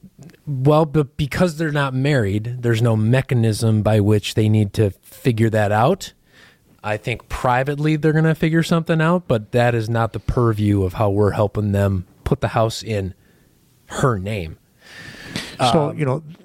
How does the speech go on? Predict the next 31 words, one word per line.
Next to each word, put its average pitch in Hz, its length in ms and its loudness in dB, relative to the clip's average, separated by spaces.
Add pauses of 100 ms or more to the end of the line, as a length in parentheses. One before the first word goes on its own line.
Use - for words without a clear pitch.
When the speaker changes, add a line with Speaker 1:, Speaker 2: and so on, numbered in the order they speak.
(160)
Speaker 2:
th-, 185 220 2
we 185 240 2
conveniently, 147 1040 0
the 113 140 0
whole 156 240 2
world, 117 340 2
including 110 380 -4
us, 101 180 -2
we 127 60 2
say 117 160 0
we're 165 160 -2
in 151 80 -2
the 104 60 -4
mortgage 101 380 -4
business. 92 400 -8
Well, 151 200 0
what 156 140 -2
we're 135 100 -4
really 143 480 0
in 120 260 -2
is 107 280 -2
the 104 120 0
note, 107 560 -2 (640)
the - 80 -8
promise 107 380 -4
to - 100 -4
pay 104 160 0
back 104 260 -4
the 127 80 -2
money. 117 300 -4 (520)
Speaker 1:
Yeah. 98 220 0